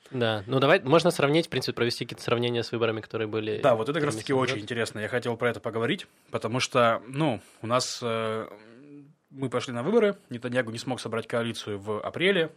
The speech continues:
Speaker 2: там, из-за Либермана, из-за шас, ну, из-за кого-то, неважно, не смог. То есть вот они пошли на перевыборы, и если в апреле у,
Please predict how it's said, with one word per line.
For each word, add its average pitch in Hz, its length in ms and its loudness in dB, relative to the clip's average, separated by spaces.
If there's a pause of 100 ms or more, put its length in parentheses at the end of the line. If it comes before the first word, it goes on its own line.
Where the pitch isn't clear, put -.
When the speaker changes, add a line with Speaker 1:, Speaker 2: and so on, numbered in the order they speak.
(140)
Speaker 2:
там, 92 240 -8
из-за 104 220 -8
Либермана, 139 640 0
из-за 107 240 -4
шас, 170 420 -2
ну, 143 220 -2
из-за 117 180 -2
кого-то, 151 460 2
неважно, 113 360 2
не 117 120 -8
смог. 107 280 -6 (760)
То 123 60 -2
есть 110 220 -4
вот 180 160 0
они 160 140 0
пошли 143 240 -4
на 135 80 -2
перевыборы, 127 480 2 (1000)
и 135 140 -10
если 127 460 -2
в 120 320 2 (240)
апреле 127 560 0 (260)
у, 123 640 -2